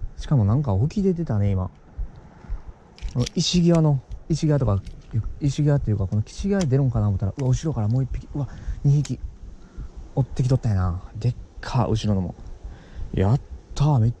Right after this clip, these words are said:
ちゃ嬉しい。半端ない。めちゃくちゃ嬉しいわ、これ。いいバス、しかも。ふっと、餌しっかり食ってる。やば。めっちゃくちゃ嬉しい。はい。う、おー、いいバス。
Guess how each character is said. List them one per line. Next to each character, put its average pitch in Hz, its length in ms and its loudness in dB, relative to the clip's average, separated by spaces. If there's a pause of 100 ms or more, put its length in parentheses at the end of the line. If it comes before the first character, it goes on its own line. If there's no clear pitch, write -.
(320)
ち - 100 -4
ゃ 135 60 4
嬉 143 200 4
し 135 120 2
い。 - 40 -4 (1080)
半 123 280 4
端 151 180 4
な 120 100 4
い。 - 140 -8
め 104 80 -4
ち - 100 -4
ゃ 120 60 0
く 123 80 2
ち 113 40 -6
ゃ 127 40 6
嬉 143 200 4
し 123 40 -2
い 107 60 2
わ、 82 180 -2
こ - 80 -4
れ。 87 120 -2 (760)
い 113 180 2
い 117 40 2
バ 117 120 4
ス、 113 100 0
し 104 100 -2
か 104 80 2
も。 95 120 2 (400)
ふ - 140 2
っ - 20 2 (320)
と、 135 260 4
餌 123 300 0
し - 180 -4
っ - 60 -16
か - 100 2
り 135 80 4
食 - 80 -6
っ - 40 -16
て - 120 0
る。 - 120 -2 (1400)
や 110 240 2
ば。 135 360 2
め 101 100 -2
っ - 40 -6 (180)
ち - 120 -4
ゃ 110 40 0
く 104 60 -2
ち 110 60 -2
ゃ 113 40 6
嬉 135 220 4
し - 60 -8
い。 107 80 -6 (1900)
は 147 80 -4
い。 135 180 -6 (340)
う、 131 180 -6 (1080)
お 101 240 -12
ー、 131 40 -10
い 123 80 -10
い - 20 -12
バ 123 80 -8
ス。 117 220 -14